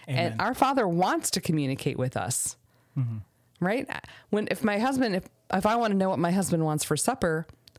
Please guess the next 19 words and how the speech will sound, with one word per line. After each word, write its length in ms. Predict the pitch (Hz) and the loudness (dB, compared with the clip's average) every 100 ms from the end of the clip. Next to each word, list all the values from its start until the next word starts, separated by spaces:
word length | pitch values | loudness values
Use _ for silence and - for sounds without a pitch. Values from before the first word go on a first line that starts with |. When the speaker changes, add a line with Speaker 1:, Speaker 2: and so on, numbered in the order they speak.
| _ | _
Speaker 2:
I 140 | 165 196 | 0 2
don't 160 | 208 | 0
call 180 | - 180 | 0 2
his 160 | 175 151 | 2 2
office. 540 | 170 175 156 - - - _ _ _ | 0 0 -2 -2 -6 -12 _ _ _
Speaker 1:
Right, 440 | 135 143 131 - - | 4 6 6 2 -8
yeah. 220 | 123 120 104 _ _ _ _ - | -6 -4 -6 _ _ _ _ -6
Speaker 2:
Well, 140 | 180 | -4
well, 340 | 175 196 233 254 | -2 -2 -2 0
they're 120 | 214 | 0
gonna 160 | 196 202 | 0 0
say, 220 | - 185 165 156 _ | 0 0 -4 -12 _
"D-, 100 | - - | -12 -2
did 160 | 175 | 0
his 160 | 156 - | 0 0
phone 240 | 135 156 | -2 0
die?" 300 | 202 269 392 - _ _ - _ | 0 -2 -4 -10 _ _ -20 _
Speaker 1:
Right. 120 | - 160 | 0 2
Speaker 2:
Right? 220 | 214 | 2